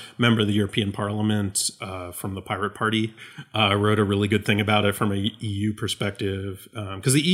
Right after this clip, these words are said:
U, interestingly, actually did reform their copyright laws a couple years ago. As I think, I think I can say this without being too political, but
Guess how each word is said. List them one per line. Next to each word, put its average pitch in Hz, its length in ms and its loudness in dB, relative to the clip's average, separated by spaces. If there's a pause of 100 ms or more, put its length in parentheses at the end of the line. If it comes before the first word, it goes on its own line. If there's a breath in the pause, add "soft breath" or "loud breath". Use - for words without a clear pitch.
(120)
U, 147 160 8
interestingly, 113 520 4
actually 107 300 0
did 107 200 0
reform 104 400 -4
their 95 100 -4
copyright 101 500 -4
laws 98 240 -6
a 98 60 -10
couple 104 240 -10
years 98 200 -6
ago. 98 380 -6 (480 loud breath)
As - 300 2
I 110 80 -10
think, 104 260 -4 (720)
I - 40 -18
think 120 140 2
I 120 80 6
can 113 140 0
say 123 140 6
this 104 180 2
without 104 220 0
being 104 160 0
too 123 100 0
political, 107 420 -2
but 98 220 -8